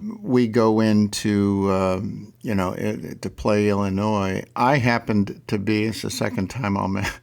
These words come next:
<laughs> I was in Orlando for a totally different reason than, than the other mention. But I, I was, uh, doing s-, uh, recording sessions down at Full Sail and got back. You know, we were, uh, expecting to, I was certainly expecting we would roll over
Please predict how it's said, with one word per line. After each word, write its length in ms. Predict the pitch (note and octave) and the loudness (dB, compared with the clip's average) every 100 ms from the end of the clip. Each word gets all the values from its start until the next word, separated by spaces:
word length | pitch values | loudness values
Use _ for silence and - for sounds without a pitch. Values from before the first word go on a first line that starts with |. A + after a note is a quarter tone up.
| _ _ | _ _
<laughs> 280 | - - - | -20 -16 -4
I 120 | B2+ | -2
was 200 | B2+ A2 | 0 2
in 140 | B2+ A#2+ | 4 4
Orlando 640 | A#2 G#2+ A2 A#2+ A2+ G2 | 4 2 2 2 2 0
for 220 | F2 G#2 | -2 -4
a 40 | F#2+ _ | -8 _
totally 400 | - C#3 B2 A2+ | -2 0 2 0
different 400 | G#2 A2+ - A2 | 0 -2 -2 -4
reason 460 | A2+ B2 A#2 G2+ G2 | 0 0 2 -2 -2
than, 300 | G2 G2+ G2+ | -2 -4 -6
than 200 | G#2+ G#2 | -2 0
the 120 | G#2 | 2
other 220 | A2+ A#2+ G2+ | 2 2 0
mention. 320 | G2 F#2+ A#2 | 0 -4 -2
But 100 | A#2+ | 0
I, 120 | C3 | 2
I 160 | B2+ B2+ | 0 0
was, 340 | A#2+ A2 G2+ | 0 -2 0
uh, 200 | A#2 G#2 G2 A2 | 2 2 -2 -2
doing 220 | B2 A#2+ G#2+ | 2 4 2
s-, 100 | A#2 | -2
uh, 380 | - G2+ G#2 D#2+ | -2 -2 -2 -4
recording 520 | D2+ G2+ - B2 D3+ | -8 -8 -2 0 0
sessions 640 | - G2+ F#2 F2+ D#2+ - - | 0 0 0 -4 -6 -8 -10
down 280 | - G2+ F#2+ | -4 -2 -2
at 80 | |
Full 240 | - A2 G2 | -4 -2 -2
Sail 500 | - A2+ A2 G2+ F#2 - - - - - - - | 0 0 2 0 -2 -14 -20 -20 -20 -20 -18 -2
and 300 | G3+ F3+ E3+ | 2 2 2
got 300 | E3+ D3+ - | 0 0 0
back. 320 | D#3+ D3+ D3 - | 2 2 0 -4
You 120 | B3+ F#3 | 0 2
know, 180 | A2+ | 2
we 160 | B2 F#3+ | 2 2
were, 420 | D#3+ C3+ A#2+ B2 | 2 2 0 0
uh, 140 | A#2+ C3 - | -2 -2 -8
expecting 600 | - - A#2 - B2+ B2 | -12 -2 -2 0 2 4
to, 460 | B2 B2 A#2+ A#2+ C#3 C#3+ - - - | 4 4 4 0 -4 -14 -18 -20 -4
I 160 | A2+ C#3 | 0 0
was 180 | B2+ - | -2 -4
certainly 320 | B2 - G#2+ | -4 -2 -2
expecting 520 | G2 - A2+ - A2+ | -2 -2 -2 0 0
we 120 | G#2+ | 0
would 200 | G#2 G2+ | 0 -2
roll 600 | G2 A2 A#2+ A#2 A2 A2+ - | 0 2 4 4 2 0 0
over 520 | A#2+ A2 G#2+ G#2 | 0 2 2 0